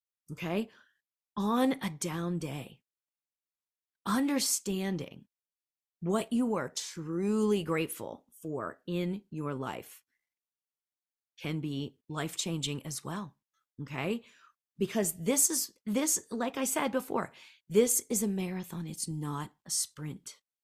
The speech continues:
okay? So gratefuls can help you out of that rabbit hole. That's amazing. Okay, now, the last bit of homework is this.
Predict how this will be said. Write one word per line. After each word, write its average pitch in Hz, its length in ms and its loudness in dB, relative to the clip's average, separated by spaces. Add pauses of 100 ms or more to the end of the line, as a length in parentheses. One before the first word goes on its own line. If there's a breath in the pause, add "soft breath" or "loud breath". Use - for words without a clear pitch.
(480)
okay? 180 360 -2 (680)
So - 260 6 (260)
gratefuls 214 680 4
can 143 160 -4
help 240 440 0
you 254 220 4
out 208 180 6
of 214 60 4
that 196 180 2
rabbit 156 260 2
hole. 101 140 -6
That's 143 200 -8
amazing. 147 460 -6
Okay, 175 220 2
now, 196 320 0 (1040 soft breath)
the 170 100 0
last 175 380 6
bit - 100 0
of 311 80 8
homework 202 520 4 (1080)
is 170 260 4
this. - 480 0